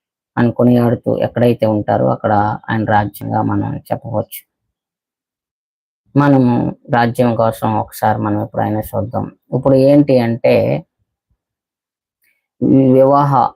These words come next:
మహోత్సవం కోసం చూస్తున్నాం. మొదట పిలవబడిన వారు అనేక మంది వచ్చినప్పటికీ కూడా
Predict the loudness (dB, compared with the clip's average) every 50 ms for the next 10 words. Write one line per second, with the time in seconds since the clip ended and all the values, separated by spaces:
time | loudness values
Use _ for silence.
0 | _ _ _ _ -2 0 2 2 0 0 -2 -2 -2 0 0 0 0 0 -2 -2
1 | -2 -2 -4 -2 -2 -2 -4 -4 -6 -10 -10 -10 -10 -14 -20 _ _ _ _ _
2 | _ _ _ _ _ _ _ _ _ _ _ _ _ _ _ _ _ _ _ 0
3 | 2 4 4 2 2 2 2 2 4 4 2 2 0 -2 -4 -10 -6 _ 0 2
4 | 2 2 2 2 2 2 2 2 2 2 2 2 2 2 4 4 4 4 2 2
5 | 0 0 -2 0 0 -2 -4 -6 -8 -8 -8 -8 -8 -10 -12 -12 -12 -16 -14 -10
6 | -10 -6 -4 -4 -6